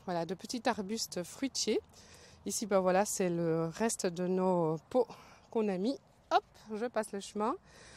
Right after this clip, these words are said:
Tant qu'on est ici, ben, on va venir voir, euh, en tout cas les pommes. Donc les pommes vont bien. Et, euh, début septembre, ben, on ira voir, euh,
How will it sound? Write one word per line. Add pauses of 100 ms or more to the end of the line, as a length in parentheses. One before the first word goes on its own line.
(260)
Tant
qu'on
est
ici,
ben, (100)
on
va
venir
voir,
euh, (800)
en
tout
cas
les
pommes.
Donc
les
pommes
vont
bien. (920)
Et,
euh,
début
septembre,
ben,
on
ira
voir,
euh,